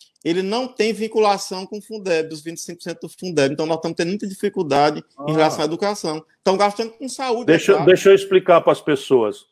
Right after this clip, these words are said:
Speaker 2: Pela Constituição, de cada cem reais que entra no governo do estado ou no município, vinte e cinco tem que ser amarrado na educação.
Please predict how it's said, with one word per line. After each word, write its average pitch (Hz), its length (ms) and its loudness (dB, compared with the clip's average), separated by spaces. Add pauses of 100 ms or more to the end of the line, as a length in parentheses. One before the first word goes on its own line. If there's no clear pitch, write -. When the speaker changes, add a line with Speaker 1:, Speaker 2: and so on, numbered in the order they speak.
(120)
Speaker 2:
Pela 202 220 4
Constituição, 156 840 -4
de 127 140 -14 (140)
cada 185 280 0
cem 208 280 0
reais 151 380 0
que 123 120 -10
entra 135 320 -2
no 117 140 -8
governo 104 560 -2
do 104 200 -8
estado 127 460 2
ou 139 80 4
no 123 80 -4
município, 113 720 -4
vinte 190 280 -4
e 175 40 -8
cinco 180 400 -6
tem 165 220 -4
que - 80 -18
ser 160 120 0
amarrado 151 540 4
na 165 80 -4
educação. 156 640 -6